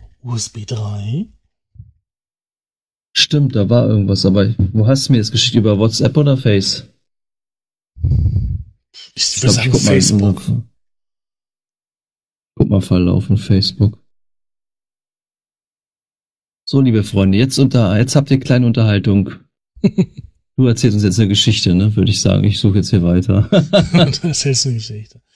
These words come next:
Speaker 1: Also ich monologisiere, das hab ich die, das hab ich die letzten Folge schon gemacht.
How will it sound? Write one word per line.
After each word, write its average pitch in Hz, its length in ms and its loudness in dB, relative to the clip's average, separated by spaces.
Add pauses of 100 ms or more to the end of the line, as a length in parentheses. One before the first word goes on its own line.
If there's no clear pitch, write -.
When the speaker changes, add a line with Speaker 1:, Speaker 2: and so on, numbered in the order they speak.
(280)
Speaker 1:
Also 135 200 0
ich 131 140 0
monologisiere, 135 880 0
das 107 160 -6
hab 117 100 -4
ich 131 140 -6
die, 127 220 -8 (100)
das - 140 -8
hab 127 80 -2
ich - 80 -6
die 127 80 -2
letzten - 260 -4
Folge 113 320 0
schon 110 220 -8
gemacht. 113 440 -4